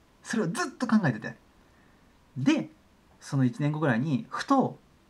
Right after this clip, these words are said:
俺YouTube見るのは当時からすごい、すごい好きで。そうそうそう。だから当時から、いろんな方の動画見てたからさ、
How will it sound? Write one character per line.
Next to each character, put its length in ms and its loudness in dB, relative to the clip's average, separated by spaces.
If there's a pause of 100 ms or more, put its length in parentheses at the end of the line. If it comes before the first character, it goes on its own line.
(120)
俺 140 4
YouTube 340 6
見 80 6
る 60 6
の 60 4
は 60 -2
当 140 0
時 60 -2
か 80 -2
ら 60 -6
す 80 2
ご 100 4
い、 40 0
す 140 -4
ご 100 4
い 40 0
好 60 -6
き 100 -10
で。 200 -8 (260)
そ 180 -4
う 40 -6
そ 100 -10
う 40 -12
そ 100 -12
う。 40 -12
だ 40 -18
か 20 -20 (260)
ら 20 -4
当 160 6
時 60 0
か 100 2
ら、 300 0 (220)
い 40 2
ろ 120 4
ん 20 4
な 60 2
方 160 0
の 160 0 (240)
動 120 6
画 80 4
見 100 8
て 60 2
た 100 0
か 80 -6
ら 60 -8
さ、 200 -12